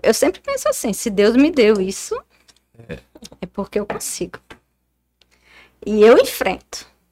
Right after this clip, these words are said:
Speaker 1: E aí foi, passei uns meses muito difícil, porque eu estava construindo a clínica de madrugada, trabalhando durante o dia,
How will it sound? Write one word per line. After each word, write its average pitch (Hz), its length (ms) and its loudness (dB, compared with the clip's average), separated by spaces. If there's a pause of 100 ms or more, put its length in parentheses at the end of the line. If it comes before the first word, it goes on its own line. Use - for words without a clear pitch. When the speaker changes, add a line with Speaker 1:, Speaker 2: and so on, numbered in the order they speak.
(520)
Speaker 1:
E 294 100 0
aí 539 200 2
foi, 494 500 2
passei 539 360 0
uns 370 180 6
meses 240 440 8
muito 240 360 4
difícil, 262 600 -2 (680)
porque 220 240 0
eu 214 80 6
estava 214 320 2
construindo 262 440 0
a 403 60 0
clínica 427 280 0
de 415 80 -2
madrugada, 320 680 4
trabalhando 247 580 4
durante 370 320 2
o 370 80 0
dia, 254 440 0